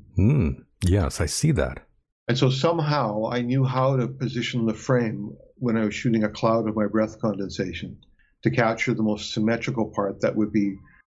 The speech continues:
Speaker 2: identifiable to, even to a lay person, that there was some sort of a figure there. Well, tell me, Michael, what does
Speaker 1: I'm,
Speaker 2: it look
Speaker 1: I'm
Speaker 2: like to you?
Speaker 1: seeing, yeah, I'm seeing two things, actually.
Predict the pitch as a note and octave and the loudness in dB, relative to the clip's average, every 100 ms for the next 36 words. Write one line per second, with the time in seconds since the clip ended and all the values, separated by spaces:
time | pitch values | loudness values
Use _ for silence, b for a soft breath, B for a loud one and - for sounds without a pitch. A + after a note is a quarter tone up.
0 | - G#2+ A#2 A#2 - A2+ A2 G#2+ G#2+ B2 | -2 2 2 2 0 0 0 0 -2 -2
1 | G#2+ A2 A2 G#2 G2+ A2 A2+ - G2 F#2 | 0 0 0 0 2 2 2 0 -4 -4
2 | - F#2+ F2 - G2 - G#2 G2+ G#2 F#2+ | -8 -8 -10 -6 -6 -4 -4 -2 -4 -4
3 | F#2+ - G#2+ G2 F#2 F2 A2 A2 D3 B2 | -6 0 0 0 -2 2 2 4 2 4
4 | A2+ A#2 A#2 B2 - B2 E3 D3+ - E3 | 2 2 2 2 2 4 6 4 4 4
5 | F#3+ F#3 D3+ D3 B2+ F2+ - G3 - D#3+ | 6 6 6 6 6 4 4 4 4 4
6 | F#3+ - E2+ D2+ D#2 - - D2 C2+ | 4 4 2 2 -2 -2 -2 -2 -2